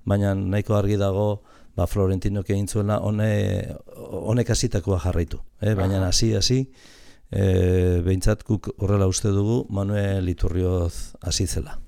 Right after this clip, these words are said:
Speaker 1: Hm? Ba, halako batian, ba, e, Donostitikan bueltan heldu zela, e, normalki, e,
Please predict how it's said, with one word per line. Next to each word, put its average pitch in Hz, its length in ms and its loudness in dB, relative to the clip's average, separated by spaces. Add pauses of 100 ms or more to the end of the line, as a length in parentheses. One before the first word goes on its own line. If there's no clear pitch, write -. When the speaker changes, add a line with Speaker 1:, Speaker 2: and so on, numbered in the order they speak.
(120)
Speaker 1:
Hm? 131 120 -2 (1700)
Ba, 113 140 6 (420)
halako 127 320 4
batian, 131 460 4 (580)
ba, 98 240 2 (960)
e, 90 800 2
Donostitikan 104 960 -2
bueltan 101 420 0
heldu 95 220 -2
zela, 104 320 0 (880)
e, 101 600 2 (560)
normalki, 131 840 2 (1500)
e, 92 640 2